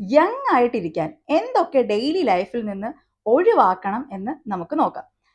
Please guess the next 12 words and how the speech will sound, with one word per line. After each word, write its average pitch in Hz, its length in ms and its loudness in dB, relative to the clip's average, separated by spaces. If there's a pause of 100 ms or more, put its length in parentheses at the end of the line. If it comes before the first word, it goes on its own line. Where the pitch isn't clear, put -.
(200)
ആദ്യം 403 500 4
തന്നെ 208 240 -4
ഷുഗേഴ്സ്, 240 520 2
റിഫൈൻഡ് 381 580 2
ആയിട്ടുള്ള 202 580 0
ഷുഗേഴ്സ്, - 580 0 (360)
പഞ്ചസാര, 330 560 4
ഇത് 285 220 -2
നമ്മുടെ 262 360 0
സ്കിന്നിനെ 311 680 2
സാഗി 233 600 2
ആക്കും. 214 360 -2